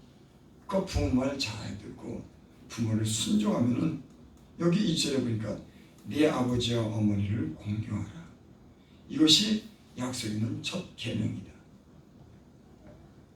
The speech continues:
하나님께서 인간에게 계명을 줬을 때 다섯째 계명에는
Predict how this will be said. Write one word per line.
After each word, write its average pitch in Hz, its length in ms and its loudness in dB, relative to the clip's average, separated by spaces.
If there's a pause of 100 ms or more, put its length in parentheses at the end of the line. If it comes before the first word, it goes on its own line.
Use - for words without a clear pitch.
(1120)
하나님께서 180 600 4
인간에게 135 480 2
계명을 117 400 -2
줬을 107 360 -4
때 107 300 -6 (4000)
다섯째 226 600 2
계명에는 120 800 -2